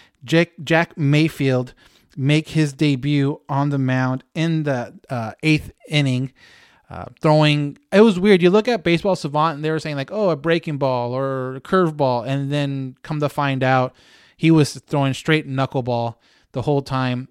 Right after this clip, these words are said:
I'm talking forty-something <laughs> miles an hour, but he actually did pretty good, only giving up one hit in his one inning. And,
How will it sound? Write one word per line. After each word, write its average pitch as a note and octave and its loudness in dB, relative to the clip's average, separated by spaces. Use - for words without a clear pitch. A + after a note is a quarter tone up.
I'm C3 -6
talking B2+ -2
forty-something C#3 0
<laughs> B2+ -2
miles C3+ 0
an B2+ -2
hour, B2+ 2
but D#3+ 2
he G3 0
actually G#3 2
did G3 4
pretty G3+ 2
good, F#3+ 4
only D#3+ 2
giving D#3+ 0
up D3 0
one D#3 0
hit D3+ 0
in D3 -4
his C#3+ -2
one C#3+ 0
inning. F#3 0
And, C3+ -2